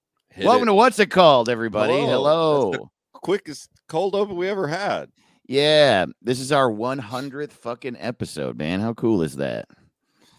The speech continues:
Speaker 1: I can't believe it.
Speaker 2: I know. We, we did this as a fuck around, uh, in quarantine. And then we did it in a park, and it was like, uh, "Oh, this is the best thing we've ever done. We should keep doing this."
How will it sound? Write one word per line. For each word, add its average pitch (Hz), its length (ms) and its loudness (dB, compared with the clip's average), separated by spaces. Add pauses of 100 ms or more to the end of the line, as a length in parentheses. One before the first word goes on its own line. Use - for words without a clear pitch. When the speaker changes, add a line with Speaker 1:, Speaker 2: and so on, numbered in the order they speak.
(120)
Speaker 1:
I 113 100 -6
can't 117 320 -12
believe 82 420 -12
it. - 200 -20 (500)
Speaker 2:
I 107 140 -4
know. 107 260 0
We, 107 520 0 (440)
we 113 220 2
did 120 240 0
this 127 180 -2
as 110 140 -2
a 98 80 -4
fuck 104 280 0
around, 87 600 0 (100)
uh, 73 600 -4 (120)
in 80 640 -6
quarantine. 82 680 -6 (1120)
And 95 120 -4
then 98 120 0
we 95 80 0
did 95 160 -2
it 92 80 -4
in 95 80 -4
a 95 60 -6
park, 85 440 -4 (300)
and 87 180 -4
it 90 60 0
was 85 180 -6
like, 95 320 -6
uh, 90 320 -4
"Oh, 113 260 4
this 107 200 -6
is 104 100 -10
the 98 320 -2
best 95 320 -6
thing 90 300 -4
we've 87 160 -2
ever 87 200 -4
done. 85 440 -8 (100)
We 90 140 -6
should 87 240 -14
keep 92 180 -8
doing 92 240 -4
this." - 420 -16